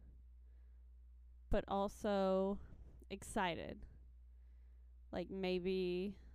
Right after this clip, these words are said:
something was holding you back. Like the job scenario. Maybe you didn't feel like you were going anywhere in that job, even though you liked it. So,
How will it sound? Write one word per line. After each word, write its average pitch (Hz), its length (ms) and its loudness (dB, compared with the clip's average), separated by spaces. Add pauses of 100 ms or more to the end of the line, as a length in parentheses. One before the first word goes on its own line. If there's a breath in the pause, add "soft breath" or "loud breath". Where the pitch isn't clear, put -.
(300 loud breath)
something 175 680 -2
was - 160 -4
holding 180 360 2
you 170 120 2
back. 123 320 2 (1600 soft breath)
Like 180 220 -6
the 196 80 -2
job 185 320 0
scenario. 135 680 -6 (1160 soft breath)
Maybe 190 280 -2
you 202 240 -6
didn't 202 320 -6
feel 196 180 -2
like 185 200 -2
you 185 60 -4
were 185 100 -2
going 185 400 0
anywhere 233 320 -2
in 247 120 -4
that 247 180 -6
job, 240 420 0 (180)
even 226 220 0
though 240 100 2
you 254 120 0
liked 269 300 0
it. - 180 -2 (1600 soft breath)
So, 226 560 4